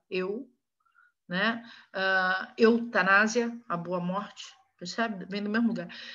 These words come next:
E Eufrates, fratos, é colheita, a boa colheita. E do outro lado eu tenho Tigres. Olha só essa bolinha amarela, como ela tá próxima da chegada no Golfo Pérsico. Ali é muito úmido.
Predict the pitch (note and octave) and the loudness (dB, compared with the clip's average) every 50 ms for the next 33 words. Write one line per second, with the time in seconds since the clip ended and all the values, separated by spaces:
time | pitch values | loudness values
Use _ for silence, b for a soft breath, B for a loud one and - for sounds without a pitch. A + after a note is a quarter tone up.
0 | B B B B A3+ A3+ A#3 A#3 A#3 - - B3+ B3 C#4+ C#4+ - - - C4+ B3 | B B B B 4 4 4 4 0 4 8 8 8 8 6 2 2 4 6 6
1 | B3+ B3+ B3+ - C4+ A#3+ - - - A#3+ A#3 A#3 A#3 A#3 - - C4+ C4 C#4+ C4+ | 6 4 2 -2 -4 -4 -4 -2 2 4 6 6 6 4 4 6 8 8 8 6
2 | - - - - b b b b b b - G3 F#3 - C4 B3+ A#3+ B3 B3 B3+ | 2 0 -2 -4 b b b b b b -10 -10 -2 0 0 2 4 4 4 4
3 | A#3+ A#3 - A3+ F#3 - - - B3 A3 G#3+ A3 B3 B3+ A3+ A#3 A#3 - G#3 G3 | 2 -2 -2 -2 -2 0 2 2 2 4 4 4 4 4 4 2 2 -2 -2 0
4 | F3+ G3 F3+ F#3 F#3 F3+ - - F#3 - B B B B B B B B - E4 | 0 0 -2 -2 -4 -8 -8 -8 -8 -8 B B B B B B B B 0 2
5 | F4 C#4+ - F4+ F4 D#4+ D4 C#4+ C#4+ C#4+ B3+ B3+ C#4+ C#4 A#3 G3+ G3+ G#3 G3+ G#3+ | 2 2 2 2 4 6 6 6 6 2 -2 -2 2 4 4 4 4 4 2 0
6 | A3+ A3+ - A3 G#3 G#3+ A3+ - - G3 F#3 F3+ F#3 F#3 A3+ B3 C4 C#4 D4 C#4 | -2 0 -2 -2 -2 -2 -4 -4 -6 -6 -6 -6 0 4 4 6 8 6 6 6
7 | - - - C4+ C4 B3+ B3+ B3+ B3 - - - - G#3 - B3 A#3 A3+ A#3 A3+ | 4 4 6 6 8 8 6 4 2 -6 -14 -8 -6 -2 0 4 6 8 8 8
8 | A3+ A3+ A3+ A3+ A3+ G#3+ A3 A3 A3+ A3+ A3 A3+ A#3 A3+ A3+ A3+ A#3 A#3+ A#3 - | 6 4 6 6 6 6 6 6 6 6 4 4 4 4 4 2 0 -4 -8 -4
9 | - A#3 A3+ A3+ A3+ A#3 A3+ A3+ - - - A3 F#3+ F3+ F3 F3 B B B B | -2 0 2 4 6 6 4 4 -2 -6 -6 -6 -6 -6 -6 -8 B B B B
10 | B B B B B B - G#3+ A3+ A3+ - B3+ A#3 G3+ G3+ G3+ G#3 G#3 G#3 F#3 | B B B B B B 2 4 4 4 4 2 2 2 4 6 6 6 6 4
11 | F3+ F3+ F3+ F3+ F3+ F3 F3+ F3+ F3+ - F3+ F3+ - - - - - - - - | 2 -2 -4 -6 -6 -6 -8 -8 -8 -10 -16 -14 -12 -12 -12 -10 -10 -10 -10 -10
12 | - - G3 G3+ G#3+ A3 G#3+ F#3+ G3 G3+ G#3+ A3 A#3 A3+ A3+ A#3+ C#4+ C#4 B3 A3 | -6 -4 -2 0 0 0 0 -2 -2 2 4 4 4 2 0 -2 0 2 2 4
13 | A3 A3 A3+ A3+ A3 | 4 2 2 0 -2